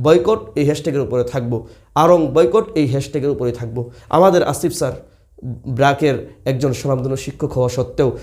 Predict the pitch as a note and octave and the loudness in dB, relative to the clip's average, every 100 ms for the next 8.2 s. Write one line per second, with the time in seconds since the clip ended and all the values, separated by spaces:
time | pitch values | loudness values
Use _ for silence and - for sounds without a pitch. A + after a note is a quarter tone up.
0 | - - - G#3 G3 G3 D#3+ - C#3 C3 | -14 -8 2 4 4 4 2 2 -2 -2
1 | D3+ C#3 B2 A#2+ C#3 C3+ - B2+ D#3 F#3 | -4 -4 -2 -4 -6 -6 -4 -2 0 0
2 | D#3 D#3+ C#3 C#3 C#3+ B2+ B2 B2+ B2 B2 | 0 -2 -2 0 2 2 0 0 0 -2
3 | A#2+ - - E3+ E3 E3+ D#3+ D3 B2 - | -4 -12 0 2 4 2 4 0 0 -8
4 | - E3+ - F3 E3+ - D3+ C3+ C#3 C#3+ | -2 0 2 -2 -2 0 0 2 2 2
5 | C3+ A#2+ - - _ - - C3+ - F3 | 2 -2 -8 -20 _ -6 0 0 4 2
6 | F3+ D#3 D3+ C#3 B2 C3 B2+ A#2+ E3 - | 2 0 0 0 0 -2 -4 -4 -6 -4
7 | C#3 B2 A#2+ A2+ A#2+ - A2 A2+ A#2+ - | -2 0 0 -2 -2 -4 -6 -4 -4 0
8 | C3+ - | -2 -2